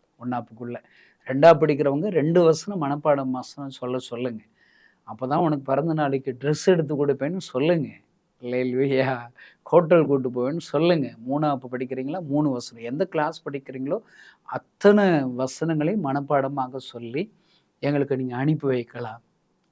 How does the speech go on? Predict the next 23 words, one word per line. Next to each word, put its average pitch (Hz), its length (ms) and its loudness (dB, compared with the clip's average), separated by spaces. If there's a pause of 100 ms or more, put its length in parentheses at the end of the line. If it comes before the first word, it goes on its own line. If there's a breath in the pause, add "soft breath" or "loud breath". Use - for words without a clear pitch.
(100)
ஹல்லேலூயா. 131 720 0 (380 soft breath)
ஒருவேளை 143 480 4
உங்கள் 127 420 0 (140)
பிள்ளைகளை, 156 840 2 (460 soft breath)
அஹ், 123 120 -4
ரெண்டு 135 300 0
பிள்ளைகள் 156 420 2
இருக்கான், 156 240 -4
ரெண்டு 151 280 -2
பிள்ளைகள் 170 320 2
சேர்ந்து 160 480 -6
ஒரு 147 180 -6
சிறுவர் 202 460 4
ஊழியத்துல 156 720 0
அவங்க 131 300 -6
கற்றுக்கொண்ட, 131 720 -6 (420 soft breath)
சண்டே 160 240 2
கிளாஸ்ல 135 580 -4 (200)
சொ-, - 200 -20 (140)
கற்றுக்கொண்ட 131 800 -8
பாடலை 160 640 6
ஆக்ஷனோடு 202 800 4
பாடி 143 540 -4